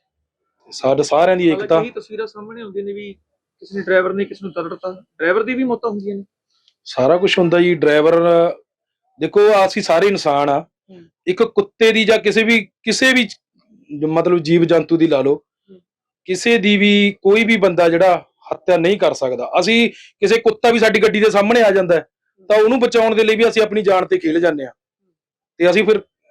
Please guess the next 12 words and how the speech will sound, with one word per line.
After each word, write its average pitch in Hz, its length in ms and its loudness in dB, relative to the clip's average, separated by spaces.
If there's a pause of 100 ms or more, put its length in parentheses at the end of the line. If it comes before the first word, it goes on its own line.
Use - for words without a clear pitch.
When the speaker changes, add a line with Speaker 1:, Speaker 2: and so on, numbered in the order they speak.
(160)
Speaker 1:
ਮਤਲਬ 196 220 -4
ਕਿ 214 80 -2
ਕਿਉਂ 202 300 2
ਕਿਸੇ 196 220 0
ਦੇ, 185 340 2 (840)
ਮਤਲਬ, 156 360 -6 (440)
ਹਨਾ, 208 120 2
ਤੁਸੀਂ 196 220 0
ਸਮਝ 196 280 0
ਸਕਦੇ 175 300 0
ਹੋ। 165 80 2
Speaker 2:
ਬਿਲਕੁਲ। - 440 -16